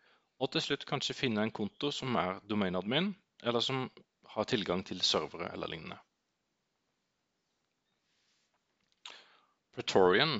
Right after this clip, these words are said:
som er et anerkjent selskap som utfører utrolig mange pentester i løpet av et år, har sammenstilt resultater fra hundre av sine tester og kommet frem til en topp fem-liste av hva de utnytter når de gjør interne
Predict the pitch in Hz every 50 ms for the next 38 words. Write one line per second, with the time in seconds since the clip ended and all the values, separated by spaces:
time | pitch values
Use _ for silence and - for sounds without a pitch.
0 | - - - - 120 104 101 104 - 104 110 92 - - - 104 101 - - 110
1 | 95 - - - 131 151 - - - - - - - 98 98 - - 90 - -
2 | - - 92 92 110 113 - _ _ _ - - 110 - - 104 98 98 107 110
3 | 98 90 95 95 - 90 87 - - 90 85 - - 104 101 85 - - 104 -
4 | - 123 156 190 - - - _ _ _ _ _ _ - - 123 - - 151 135
5 | 101 90 90 90 - - 101 - - - 113 - - 120 - 95 87 85 - -
6 | - - - - - 110 117 - - - _ _ _ _ - - - - 160 131
7 | 101 90 - 85 - - 107 - - 113 98 87 90 98 107 - - _ - -
8 | - 117 - - - - 214 247 - - _ _ _ _ _ _ _ _ _ _
9 | _ _ _ _ _ - 107 113 123 127 - - - - - 127 131 - - -
10 | 104 95 - - - 104 110 113 - - - - - - - - - 87 82 85
11 | 87 - - - - 85 95 107 - - 107 107 101 92 92 104 95 82 - -
12 | 85 82 - - 101 104 - - _ - - 92 85 90 92 87 82 82 - 85
13 | - - - - - - 76 71 78 - 82